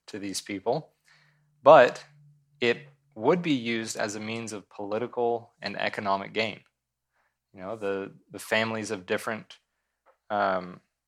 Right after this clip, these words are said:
powerful nations, powerful people groups coming together in marriage,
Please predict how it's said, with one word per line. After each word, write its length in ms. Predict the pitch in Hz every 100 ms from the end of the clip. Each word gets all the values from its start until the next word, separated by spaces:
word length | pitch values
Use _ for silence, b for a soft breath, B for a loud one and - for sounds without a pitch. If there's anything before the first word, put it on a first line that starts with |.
| _
powerful 800 | - - 120 120 110 113 104 101
nations, 720 | 104 104 113 - 107 120 - -
powerful 440 | - 107 104 104
people 420 | 92 - 117 110 113
groups 600 | 107 107 107 - - -
coming 320 | - 120 113 104
together 440 | 107 107 98 101
in 160 | 95 95
marriage, 440 | 113 - - -